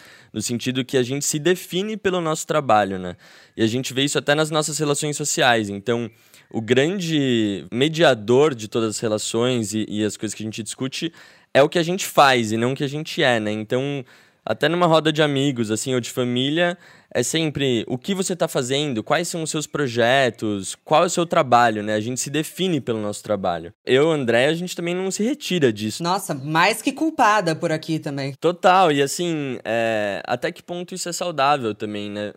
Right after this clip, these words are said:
Speaker 1: Tem uma fala muito legal do, de um especialista no episódio de trabalho que ele chama Guy Standing.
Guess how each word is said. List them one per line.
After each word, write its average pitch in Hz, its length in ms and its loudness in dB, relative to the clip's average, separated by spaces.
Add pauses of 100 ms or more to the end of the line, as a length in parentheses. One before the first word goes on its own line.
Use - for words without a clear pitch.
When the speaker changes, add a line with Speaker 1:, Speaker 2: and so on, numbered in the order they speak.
(200)
Speaker 1:
Tem 147 100 -4
uma 160 140 -4
fala 156 260 -2
muito 185 240 -8
legal 127 400 2
do, 104 420 -2
de 92 120 -10
um 113 40 -4
especialista 113 640 -4
no 107 80 -4
episódio 104 280 -2
de - 80 -12
trabalho 107 520 0
que - 140 -14
ele 110 80 -6
chama 120 340 -4
Guy 120 280 0
Standing. 101 600 -6